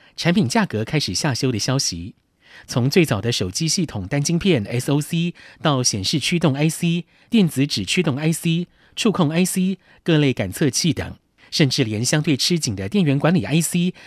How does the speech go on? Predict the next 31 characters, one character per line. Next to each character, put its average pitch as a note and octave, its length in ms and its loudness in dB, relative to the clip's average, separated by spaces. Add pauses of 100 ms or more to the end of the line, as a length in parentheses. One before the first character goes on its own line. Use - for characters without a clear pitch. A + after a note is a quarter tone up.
(140)
也 A2 160 2
传 C3+ 200 -2
出 D#3+ 200 -2
了 F3 120 2
部 A3 200 0
分 D#3 200 2
应 D#3+ 180 2
用 C3 280 0
开 G#3+ 220 -2
始 G2 180 -4
下 C3+ 220 -2
调 G2 200 -8
产 - 160 -4
品 G#2+ 160 -4
价 G2 220 -4
格。 F#2 320 -10 (920)
不 D3 120 2
止 G#2 280 -2
台 A#2+ 200 -2
厂 F#2 280 -4
杂 A2+ 180 -4
音 D#3+ 160 4
频 A#2 160 0
传 G#2 340 -2 (380)
，I G3 160 2
D G#3+ 180 -2
M F#3 160 2
大 F3+ 160 0
厂 G2+ 280 -4
德 A#2+ 180 0
仪 C3+ 380 -2